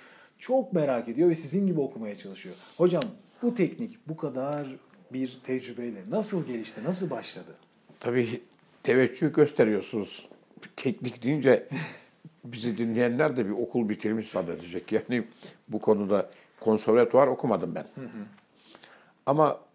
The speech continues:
Speaker 2: hani bazı bilim adamları derler ki,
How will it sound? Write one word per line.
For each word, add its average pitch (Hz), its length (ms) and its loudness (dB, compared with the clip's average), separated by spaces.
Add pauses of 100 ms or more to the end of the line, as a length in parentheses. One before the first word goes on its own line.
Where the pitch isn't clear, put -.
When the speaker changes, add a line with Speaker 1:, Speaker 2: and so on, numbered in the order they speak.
(920)
Speaker 2:
hani 117 340 0
bazı 143 420 4 (400)
bilim 113 360 0
adamları 123 540 0
derler 156 340 0
ki, 107 240 -6